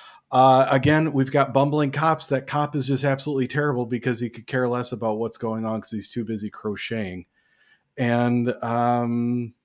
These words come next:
I don't know. That was about it. I, I, I agree with Mark. I like the fact that he gets away with it. I don't understand the thing that he constantly is doing with his jaw. They never really answer that where, you know, it's like he's trying to unhinge it or click it or something.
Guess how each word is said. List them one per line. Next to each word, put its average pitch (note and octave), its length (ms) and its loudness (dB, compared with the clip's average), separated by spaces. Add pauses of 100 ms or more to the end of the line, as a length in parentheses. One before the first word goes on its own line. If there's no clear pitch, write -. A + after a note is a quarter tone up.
(400)
I C#3+ 80 -8
don't F#3 100 -2
know. D3 220 -4
That D3 120 -6
was D3 120 -10
about D3 260 -6
it. D3+ 300 -4
I, C3+ 340 0
I, C#3+ 300 -2
I C3+ 140 -2
agree D#3+ 260 2
with D#3 200 -2
Mark. C#3+ 380 0
I C3 80 0
like C#3+ 220 -2
the D3 80 -6
fact C#3 260 -6
that C#3+ 120 -6
he C3 60 -6
gets B2+ 220 -8
away C3 220 -6
with B2 160 -10
it. - 100 -12 (540)
I D#3 80 4
don't A#3+ 180 6
understand F3 500 2
the D3 60 4
thing D#3+ 240 0
that C#3+ 120 2
he C3 60 2
constantly C#3 540 -2
is A2 140 0
doing C3 260 2
with A#2 140 -2
his F#2+ 180 -12
jaw. A2+ 520 -6 (960)
They D3+ 120 6
never E3+ 240 6
really D3+ 360 4
answer B2+ 400 -2
that C3+ 340 0
where, A#2 480 0 (420)
you B2 140 -4
know, G2+ 320 -10 (480)
it's - 160 -10
like C3+ 100 -2
he's B2 160 -6
trying C3+ 280 -2
to A#2 100 -6
unhinge A#2 500 -2
it F2+ 120 -8
or D#2+ 200 -12
click C3+ 300 -8
it - 80 -8
or D2+ 100 -12
something. G#2 760 -8